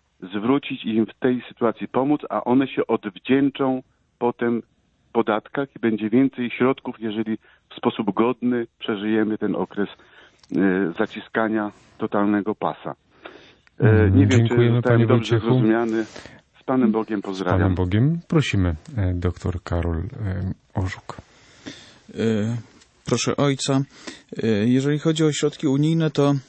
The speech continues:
Speaker 3: mm, należałoby zacząć, zacząć, e, trochę, e, od, od historii, bo, mm, jak mówiliśmy o rozwoju samorządów, o, o tym,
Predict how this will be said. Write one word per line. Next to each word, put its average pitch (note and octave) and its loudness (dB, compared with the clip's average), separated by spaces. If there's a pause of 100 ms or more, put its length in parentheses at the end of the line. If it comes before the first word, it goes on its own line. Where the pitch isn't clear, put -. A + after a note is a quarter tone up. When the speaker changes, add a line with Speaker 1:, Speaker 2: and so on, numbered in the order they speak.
(220)
Speaker 3:
mm, B2 2 (120)
należałoby B2+ 0
zacząć, C3 0
zacząć, C3 -2
e, A#2+ -4
trochę, C3 0 (100)
e, C3 0 (1040)
od, - -2
od A#2+ 0
historii, A#2+ -2
bo, G2 -2 (800)
mm, A2 2 (280)
jak A2+ -2
mówiliśmy B2+ 2
o A#2+ 4
rozwoju B2 0
samorządów, B2 0
o, E2 0
o A#2 0
tym, G#2 -2